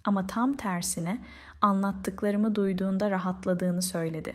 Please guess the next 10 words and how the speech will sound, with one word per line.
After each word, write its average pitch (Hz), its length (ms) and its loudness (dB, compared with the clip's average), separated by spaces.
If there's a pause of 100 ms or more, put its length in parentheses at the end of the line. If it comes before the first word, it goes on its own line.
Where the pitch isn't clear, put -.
(840)
"Belki 175 320 0
şaşıracaksın 185 920 0 (340)
ama 190 240 6
bunları 190 400 2
duyduğuma 196 480 2
sevindim." 165 500 -2 (400)
dedi. 180 260 2 (680)
"Çünkü 185 400 0
ben 175 280 2
de 156 160 0